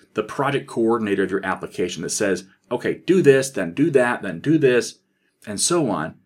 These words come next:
that method especially is very easy to read because it says, "Print hello," then it says, "Ask for first name,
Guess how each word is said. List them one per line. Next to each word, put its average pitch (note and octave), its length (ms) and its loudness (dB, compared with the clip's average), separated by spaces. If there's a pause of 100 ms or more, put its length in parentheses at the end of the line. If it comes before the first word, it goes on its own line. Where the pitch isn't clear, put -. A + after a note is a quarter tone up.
(300)
that B2+ 340 0
method B2 240 0
especially B2 420 -4
is A2+ 80 -8
very B2 640 -2
easy G#2+ 400 -4
to G2 120 -2
read A2+ 400 -2 (380)
because A2 180 -2
it - 100 -2
says, B2 600 0 (1300)
"Print D3 380 -2
hello," C#3+ 640 4 (720)
then A#2+ 220 2
it C#3+ 140 2
says, B2+ 680 0 (260)
"Ask D3 320 0
for D3+ 160 -2
first C3+ 440 2
name, G2+ 360 -2